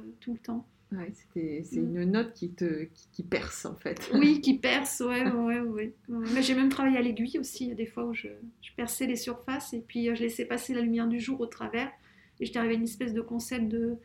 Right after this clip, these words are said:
Speaker 1: de photographie, euh, vraiment minimaliste, en fait. Chercher les, la limite de la photo.
Speaker 2: Alors,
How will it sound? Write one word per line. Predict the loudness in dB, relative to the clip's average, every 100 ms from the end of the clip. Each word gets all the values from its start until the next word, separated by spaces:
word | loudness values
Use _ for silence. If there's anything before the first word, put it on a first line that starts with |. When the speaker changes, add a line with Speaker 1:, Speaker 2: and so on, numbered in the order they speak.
| -16 _ -10
Speaker 1:
de |
photographie, | -8 -4 -2 0 0 -2 -4 -2 0 0
euh, | -2 -6 -8 -8 -8 -2
vraiment | 0 2
minimaliste, | 4 4 2 2 0 -2 -6
en |
fait. | -10 -8
Chercher | -4 -4 -2 0
les, | 0 -2 -8 -20 -2
la | 4
limite | 6 8 8
de | 6
la | 2
photo. | -2 -4 -4 -6 -10 _ _ _ _ 0
Speaker 2:
Alors, | 2 4